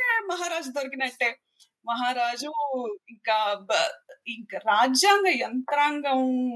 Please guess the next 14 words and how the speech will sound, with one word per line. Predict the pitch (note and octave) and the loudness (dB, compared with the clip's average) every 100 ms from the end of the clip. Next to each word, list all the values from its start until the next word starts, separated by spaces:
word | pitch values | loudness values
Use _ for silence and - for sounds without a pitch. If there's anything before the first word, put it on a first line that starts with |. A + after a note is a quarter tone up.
| A#3 G#3+ | -4 -6
అధికార | G3+ C4 C#4+ C4+ | -4 -4 -2 0
తంత్రాంగం, | A#3+ A3 G#3 A#3+ C4+ C4+ B3+ A#3+ A#3 A#3 - _ _ _ _ | -2 -4 -6 -4 -4 -2 -2 -4 -6 -10 -14 _ _ _ _
ఈ | A3+ B3 | -6 -6
వీటిని | A3+ G3+ B3+ F4 F#4+ | -6 -2 0 0 0
మాత్రం | E4+ C4 D4 F#4+ F4+ D4 C4+ _ | 0 0 0 -2 0 0 -2 _
అసలు | A3+ - B3+ | -6 -4 -4
ఎట్లాంటి | B3 A3 - C#4 C#4+ C#4+ | -4 -6 -4 -4 -2 -2
మంత్రాంగంతో | A#3 G#3+ C#4 D4 D#4 D4 C4 C#4+ | -4 -4 -2 -2 0 -2 -2 -4
ఈయన | C#4 B3+ B3+ A#3+ A#3 A3 - - - | -2 0 2 4 4 2 -2 -6 -6
మ-, | G#3+ - - - _ | -8 -8 -8 -16 _
మంత్రాంగం | G3+ A3+ B3+ E4 F#4+ A4 | -6 -4 0 0 0 -2
అన్-, | E4+ D4 - F#3 - _ F#3 | -4 -4 -8 -8 -8 _ -10
మంత్రాంగం | G#3 B3 D4 E4+ D4 | -4 -2 2 2 0
ఒక | A3 | -6